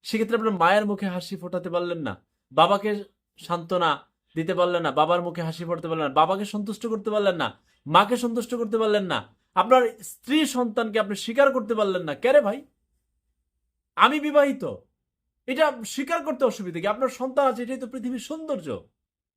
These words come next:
কিন্তু করলেন না। ভাই, জানি না এটা কেন করলেন, কি বুঝে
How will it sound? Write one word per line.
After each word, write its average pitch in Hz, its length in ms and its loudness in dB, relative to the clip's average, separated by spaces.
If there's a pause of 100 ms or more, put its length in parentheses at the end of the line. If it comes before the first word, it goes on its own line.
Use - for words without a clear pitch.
(100)
কিন্তু 139 220 -10
করলেন 120 280 -4 (100)
না। 65 60 -20 (1300)
ভাই, 135 200 0
জানি 160 200 -2
না 214 100 -2
এটা 190 200 -6
কেন 165 100 -2 (120)
করলেন, 143 280 -2 (360)
কি 254 120 4 (240)
বুঝে 190 240 2